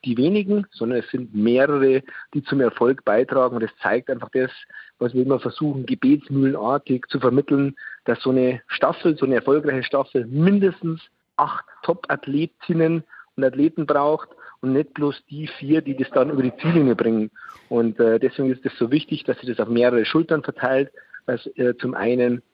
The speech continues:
wir das bestmöglich absichern, wenn jemand mal krank wird, aber vor allen Dingen auch, damit man sich im Training tagtäglich pushen kann, motivieren kann. Und da braucht's eben einfach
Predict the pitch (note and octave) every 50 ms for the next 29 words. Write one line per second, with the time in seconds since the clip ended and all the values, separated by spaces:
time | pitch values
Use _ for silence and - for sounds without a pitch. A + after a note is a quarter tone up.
0 | _ - B2+ C3+ B2+ B2 - - - C3 A#2+ - - C3+ B2+ A#2 A#2+ - - C#3+
1 | D#3 - - - C#3 C3 C3 A#2+ A#2 A2 A2 A2+ A2+ A#2 A#2 A#2+ B2+ A#2 - C3
2 | B2+ C#3+ C#3+ - - C3 C3 C3 - - - - - _ - A2 A2 - - -
3 | A2 B2+ B2+ C3 B2+ A2+ A2+ A2+ A#2 - - - A#2 B2 B2 B2 A2 - A2 A#2
4 | G#2+ G2+ - - A2 A#2 C3+ C#3 C3+ C3 C3 C3 C3 _ _ _ _ - - -
5 | A#2+ A2+ B2+ - - - B2+ B2 B2+ C3+ C#3+ C#3+ C#3+ C#3 C3 - - - _ _
6 | - - F#3 F3 - E3 C#3+ - C#3+ C3+ C#3 C3+ C#3 C3 B2 B2 - - C#3 C3
7 | D3+ D3+ D#3 D3+ C#3+ C#3 C3 C3 C3+ C3+ - - - - - - - A#2 A#2 G2
8 | - G2+ G2+ A#2 A#2 - - C3+ A#2 A2+ A#2 - - A2 A#2 - A#2 A2+ -